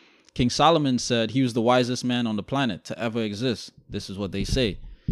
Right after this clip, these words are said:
King Solomon said, "Your spirit was in existence prior to this physical human form." I agree with that a hundred percent. Every single person we see on the planet, their spirit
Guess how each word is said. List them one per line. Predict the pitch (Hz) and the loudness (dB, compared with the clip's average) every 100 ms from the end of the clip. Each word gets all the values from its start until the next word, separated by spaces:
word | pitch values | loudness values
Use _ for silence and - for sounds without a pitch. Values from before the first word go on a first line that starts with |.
| - | -4
King | - 120 | 0 0
Solomon | - 151 170 156 | 6 6 6 4
said, | 147 143 131 123 - - - - _ - _ _ _ _ _ _ _ | 2 4 4 4 0 -12 -16 -20 _ -20 _ _ _ _ _ _ _
"Your | 123 131 | 4 4
spirit | - - 180 190 220 - _ _ _ _ _ | 2 4 6 6 4 0 _ _ _ _ _
was | 131 139 | 4 6
in | 139 | 6
existence | 131 110 101 156 - 170 175 - | 4 2 0 0 0 -2 -4 -6
prior | - - 156 151 147 | -12 2 6 8 6
to | - 131 | 2 0
this | 127 - | 2 -2
physical | - - 151 127 131 131 | -10 2 2 4 0 0
human | 117 117 110 | 2 2 0
form." | 101 117 101 85 - | -2 -4 -4 -6 -2
I | 113 127 | 2 4
agree | 107 131 | 2 0
with | 151 127 | 0 0
that | 110 95 | 0 -4
a | 107 | -4
hundred | 110 117 113 | -4 -4 -4
percent. | 117 - 131 - _ _ | -6 -4 -6 -8 _ _
Every | 151 160 208 | 4 6 4
single | - - 190 180 | 2 0 2 0
person | - 175 170 175 | 4 4 4 0
we | 160 | -2
see | 160 - | -2 -2
on | 151 | -2
the | 135 | -2
planet, | - 147 156 170 117 | -2 -2 -2 -4 2
their | 151 | 4
spirit | 160 - - 170 190 | 4 0 4 4 4